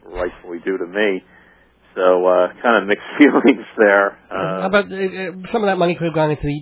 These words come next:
Speaker 2: George Ben Fund?
Speaker 1: Yeah,
Speaker 2: <laughs> The,
Speaker 1: yeah.
Speaker 2: the Feed the, uh, Bossa Nova Singer Fund. Why not? And
Speaker 1: Yeah.
Speaker 2: it's not the only time that, um, Rod Stewart has played a little bit fast and loose with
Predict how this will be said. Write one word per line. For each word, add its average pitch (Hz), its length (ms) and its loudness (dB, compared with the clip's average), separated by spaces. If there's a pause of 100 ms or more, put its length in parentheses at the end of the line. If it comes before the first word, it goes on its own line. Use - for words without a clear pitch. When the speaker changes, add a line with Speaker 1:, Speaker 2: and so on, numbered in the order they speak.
Speaker 2:
George 156 380 -4 (120)
Ben 170 400 0
Fund? 135 400 -6 (460)
Speaker 1:
Yeah, 107 400 2 (100)
Speaker 2:
<laughs> - 160 -16
The, 185 60 2
Speaker 1:
yeah. 92 120 -4
Speaker 2:
the 170 140 -2 (100)
Feed 185 280 -6
the, 156 300 -4
uh, 139 40 -4
Bossa 151 300 -4
Nova 160 240 0
Singer 131 280 -4
Fund. 113 380 -8
Why 143 160 -4
not? 127 340 -6 (480)
And 170 160 4
Speaker 1:
Yeah. 185 60 4
Speaker 2:
it's 196 140 -4
not 233 200 4
the 196 120 0
only 196 240 2
time 170 280 -2
that, 147 220 -4
um, 127 240 -2 (600)
Rod 139 260 -2
Stewart 160 280 -4
has 139 200 -6
played 156 160 -4
a 143 40 -2
little 156 160 -4
bit 147 140 -8 (140)
fast 156 320 -6
and 147 120 -4
loose 147 580 -6 (460)
with 139 420 0